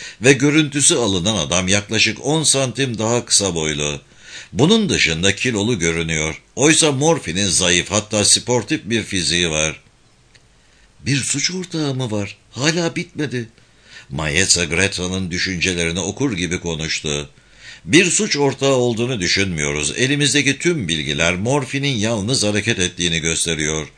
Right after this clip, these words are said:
Görüntüdeki kişinin bilgisayarı toplayan montajcı olduğunu ve sonrasında Morphy'ye sattığını düşünüyoruz.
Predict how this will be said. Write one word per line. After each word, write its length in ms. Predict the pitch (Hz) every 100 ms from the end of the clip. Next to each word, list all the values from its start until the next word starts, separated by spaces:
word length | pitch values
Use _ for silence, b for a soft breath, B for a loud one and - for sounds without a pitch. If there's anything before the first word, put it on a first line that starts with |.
| B B B B
Görüntüdeki 800 | 87 127 165 190 175 165 165 202
kişinin 540 | - 107 - 82 95 92
bilgisayarı 680 | 127 123 127 123 123 127 156
toplayan 540 | 104 87 80 82 92
montajcı 680 | 92 110 110 117 104 82 139
olduğunu 600 | 95 85 82 80 82 90 B B -
ve 100 | 139
sonrasında 680 | - 156 151 151 143 143
Morphy'ye 560 | 127 131 143 - 123 123
sattığını 680 | - 110 104 98 104 98 92
düşünüyoruz. 760 | 80 87 82 78 76 78 -